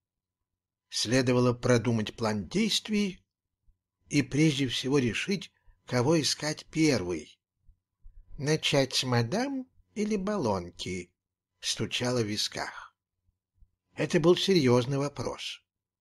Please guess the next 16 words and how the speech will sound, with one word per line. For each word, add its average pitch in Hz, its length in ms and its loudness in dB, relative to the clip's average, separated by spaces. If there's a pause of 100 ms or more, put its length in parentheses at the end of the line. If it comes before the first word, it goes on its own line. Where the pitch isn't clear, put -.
(240)
от 123 200 0
которого 139 400 4
нельзя 123 500 2
было 120 320 -2 (180)
отмахнуться. - 920 -6 (540)
От 120 260 -4
него 117 500 0 (220)
во 131 220 4
многом 170 480 2
зависел 135 480 2
успех - 560 -4 (160)
всего 131 400 -2
предприятия. 104 1080 -4 (1200)
Сравнительные 170 920 2
размеры 151 580 0
пропавших 120 880 -4